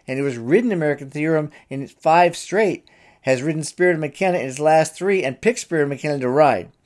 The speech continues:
In a race with a likely contested early pace courtesy of neither lead types Kid Corleone and Peaceful Waters,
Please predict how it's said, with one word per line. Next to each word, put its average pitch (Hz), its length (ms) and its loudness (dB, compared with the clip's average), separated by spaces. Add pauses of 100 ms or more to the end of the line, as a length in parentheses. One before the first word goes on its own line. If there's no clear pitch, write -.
(300)
In 139 140 -6
a 139 60 -2
race 175 260 2
with 139 160 -4
a 135 80 2
likely 170 400 0
contested 175 460 -2
early 175 240 0
pace 170 240 -2
courtesy 165 400 -4
of 127 100 -6
neither 190 240 -6
lead 190 220 -2
types 147 260 0
Kid 170 300 -4
Corleone 185 500 -2
and 131 160 -6
Peaceful 175 340 -8
Waters, 151 520 2